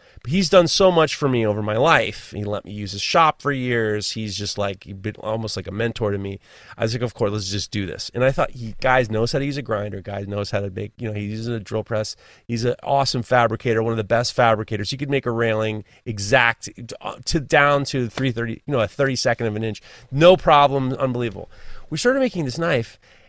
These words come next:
and he, I said, "All right, so you know what to do. Cut this out of the steel, uh, use the profile." It was like, I was just looking at my watch, like, "Why the fuck is this guy taking so long?" And I, and I'm just like, I go, I'm like, "Are you okay?" He's like, "Yeah, why?" And I'm like, "Why is it taking so long?"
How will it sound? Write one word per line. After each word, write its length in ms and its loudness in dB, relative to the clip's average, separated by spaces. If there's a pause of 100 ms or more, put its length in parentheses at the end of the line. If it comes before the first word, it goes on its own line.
(120)
and 640 4 (360)
he, 140 -6
I 120 4
said, 160 8
"All 60 12
right, 140 10
so 240 8
you 160 2
know 120 6
what 100 6
to 80 -2
do. 340 4
Cut 240 2
this 180 -2
out 200 6
of 60 -2
the 60 -4
steel, 920 2
uh, 20 0
use 280 -4
the 120 -2
profile." 640 0 (640)
It 140 -6
was 160 -8
like, 180 -10
I 60 -12
was 140 -12
just 240 -10
looking 220 -10
at 40 -6
my 100 -2
watch, 240 -8
like, 120 -8
"Why 160 -6
the 100 -6
fuck 300 -10
is 80 -6
this 120 -8
guy 200 -4
taking 320 -8
so 160 -10
long?" 180 -20 (140)
And 160 2
I, 100 2
and 140 6
I'm 80 8
just 160 -2
like, 80 6
I 40 2
go, 120 6
I'm 240 4
like, 160 6
"Are 40 6
you 260 6
okay?" 380 8 (240)
He's 140 0
like, 140 2
"Yeah, 180 10
why?" 300 8
And 80 0
I'm 120 4
like, 240 6 (140)
"Why 240 8
is 80 6
it 60 0
taking 320 4
so 160 4
long?" 280 -4